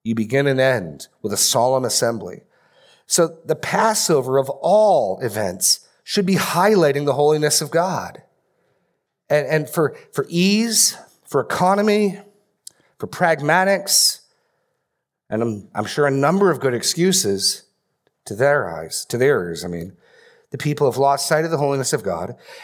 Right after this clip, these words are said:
and it's become business. It's become business. Reminded me of a comic strip I saw once. It showed a man in a church bookstore,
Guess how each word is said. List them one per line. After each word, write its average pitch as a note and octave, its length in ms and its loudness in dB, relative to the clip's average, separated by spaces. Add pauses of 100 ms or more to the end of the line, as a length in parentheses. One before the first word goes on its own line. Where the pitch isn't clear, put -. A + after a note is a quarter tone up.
and D3+ 80 -2
it's D#3 80 -4
become D#3+ 300 -2
business. F#3 640 -2 (1200)
It's - 80 -14
become D3+ 320 -2
business. C3 640 -4 (1400)
Reminded A#2+ 500 0
me A#2 140 2
of G#2+ 120 0
a G2 300 0 (240)
comic B2+ 340 -2
strip - 240 -4
I A2 60 0
saw A2 260 0
once. G#2 280 -2
It - 200 -14 (420)
showed B2+ 260 -2
a - 20 0
man A#2 300 0
in G#2 120 -4
a G2+ 60 -2
church - 400 -6
bookstore, G2+ 580 -4